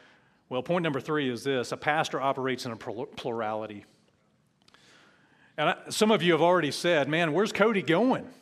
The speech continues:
I mean, is he going to Zambia? I mean, where's he going? He's gonna be a pastor. Where's he going?" Uh, the good news, or, or well, maybe the bad news,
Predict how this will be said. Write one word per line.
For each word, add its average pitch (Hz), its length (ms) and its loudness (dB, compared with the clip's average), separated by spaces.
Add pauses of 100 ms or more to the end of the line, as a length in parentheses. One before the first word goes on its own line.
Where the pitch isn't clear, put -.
(340)
I 143 100 0
mean, 143 160 0
is 131 60 -2
he 139 60 -6
going 175 220 2
to 151 40 -4
Zambia? 208 600 0 (680)
I 151 60 0
mean, 160 160 2
where's 202 220 4
he 208 80 2
going? 175 180 2
He's 170 120 2
gonna 226 140 2
be 196 100 4
a 156 60 2
pastor. 185 560 0
Where's 208 280 0
he 220 100 0
going?" 170 640 2 (680)
Uh, 147 580 2
the 151 80 0
good 240 200 2
news, 180 380 2
or, 156 140 0
or 151 200 0
well, 165 260 2
maybe 160 200 0
the 135 80 -2
bad 160 220 2
news, 147 380 -4